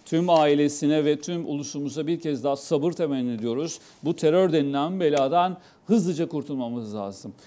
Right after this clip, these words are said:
Terör unsurlarına da buradan sesleniyorum. Bu işten vazgeçin. Vazgeçin, gençleri öldürmekten başka hiçbir şey yapmıyorsunuz. Kırk yıldır bu ülkenin çocuklarının yakasına yapıştınız, düşmüyorsunuz. Bütün memleketten bahsediyorum.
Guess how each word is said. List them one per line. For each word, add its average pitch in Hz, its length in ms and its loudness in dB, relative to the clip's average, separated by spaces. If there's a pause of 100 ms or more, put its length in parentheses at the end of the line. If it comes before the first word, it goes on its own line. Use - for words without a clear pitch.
(120)
Terör 165 380 6
unsurlarına 160 760 2
da 127 100 -2
buradan 117 280 -4
sesleniyorum. 107 720 -8
Bu 190 120 0
işten 151 380 -4
vazgeçin. 147 760 0 (340)
Vazgeçin, 214 720 2
gençleri 175 480 0
öldürmekten 160 680 0
başka 180 340 -2
hiçbir 190 320 -2
şey 147 180 -6
yapmıyorsunuz. 107 760 -10
Kırk - 300 -2
yıldır 160 280 -4
bu 175 120 0
ülkenin 156 260 -6
çocuklarının 151 640 -8 (240)
yakasına 151 560 -4
yapıştınız, 160 680 -6 (280)
düşmüyorsunuz. 117 1120 -6 (800)
Bütün 254 400 2
memleketten 110 720 -4
bahsediyorum. - 480 -20